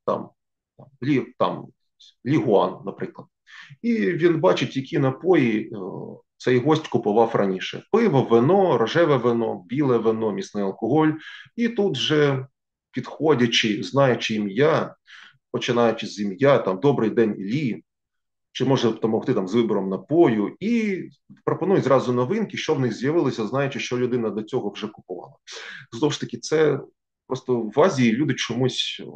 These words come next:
більше довіряють мобільним додаткам, ніж люблять говорити один з одним. Ну, така в них зараз тенденція. Так, ми ж з вами зараз, ну,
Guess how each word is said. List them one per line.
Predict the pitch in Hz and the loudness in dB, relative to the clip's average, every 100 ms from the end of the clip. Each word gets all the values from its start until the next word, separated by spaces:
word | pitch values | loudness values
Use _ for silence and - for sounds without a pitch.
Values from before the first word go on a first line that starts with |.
| 69 - | -16 -6
більше | 156 - 117 | -2 0 2
довіряють | 123 127 123 | 4 4 4
мобільним | 120 120 135 117 110 | 0 2 2 2 2
додаткам, | 123 185 - 113 107 _ _ 117 | 2 2 0 -6 -8 _ _ -6
ніж | 135 139 - 117 | -2 0 -2 -2
люблять | 143 131 117 | -2 0 0
говорити | 98 120 127 107 | 2 0 2 0
один | 101 110 | -2 -4
з | 101 | -4
одним. | - - _ 151 | -10 -12 _ -2
Ну, | 156 | -2
така | - 120 | 2 4
в | 110 | 4
них | 101 | 2
зараз | 98 101 - | 0 -2 -2
тенденція. | 98 95 92 - - _ _ _ _ _ _ _ _ _ - - - - - - - _ | -8 -8 -8 -8 -14 _ _ _ _ _ _ _ _ _ -20 -20 -20 -20 -20 -20 -20 _
Так, | - - - | -14 -14 -2
ми | 185 139 | 4 4
ж | 101 | 4
з | |
вами | 113 120 101 92 - - | 4 6 4 2 -6 -12
зараз, | 95 113 98 92 - - - _ - | 0 4 6 4 -2 -18 -20 _ -20
ну, | - | -20